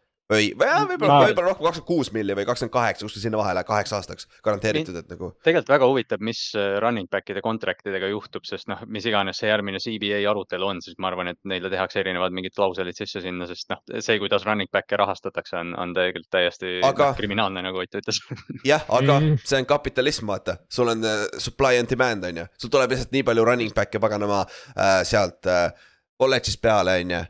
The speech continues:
Speaker 1: Ja sul on need veteranid, kes noh,
Speaker 3: Jep.
Speaker 1: ei ole
Speaker 3: ja
Speaker 1: So-
Speaker 3: noh, seal on see,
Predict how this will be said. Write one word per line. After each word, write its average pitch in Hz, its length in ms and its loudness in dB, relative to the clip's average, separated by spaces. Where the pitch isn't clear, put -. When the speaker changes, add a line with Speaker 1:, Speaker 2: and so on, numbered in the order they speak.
Speaker 1:
Ja 101 180 2
sul 110 160 2
on 101 80 -2
need 98 160 -2
veteranid, 98 480 0
kes - 320 0
noh, 92 160 -2
Speaker 3:
Jep. 104 140 0
Speaker 1:
ei 107 80 2
ole 117 220 2
Speaker 3:
ja 139 100 2
Speaker 1:
So- 117 60 6
Speaker 3:
noh, 117 80 0
seal 117 160 4
on 110 100 0
see, 110 380 2